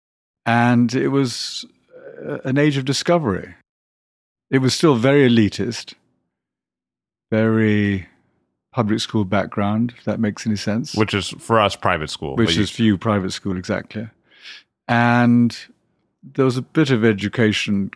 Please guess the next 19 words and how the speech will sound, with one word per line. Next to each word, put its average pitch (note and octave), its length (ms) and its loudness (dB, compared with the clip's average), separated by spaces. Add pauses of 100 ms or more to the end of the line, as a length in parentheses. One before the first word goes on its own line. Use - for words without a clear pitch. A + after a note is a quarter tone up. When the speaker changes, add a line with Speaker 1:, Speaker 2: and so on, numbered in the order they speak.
Speaker 1:
coming G#2+ 400 2
from F#2 680 0 (160)
the, F#2 400 0
uh, F#2 160 -2 (200)
Wine G#2 180 4
and G2 60 2
Spirit G2 300 2
Education G2 520 0
Association, F#2+ 760 -2
but - 180 -6
basically, G#2 540 0 (960)
we B2 720 6 (280)
visited B2+ 360 0
vineyards, B2+ 560 2 (720)
learnt A2+ 300 -2
how A2+ 200 0
to A2 360 -4 (440)
taste A#2 300 -2
wine. A2 440 -2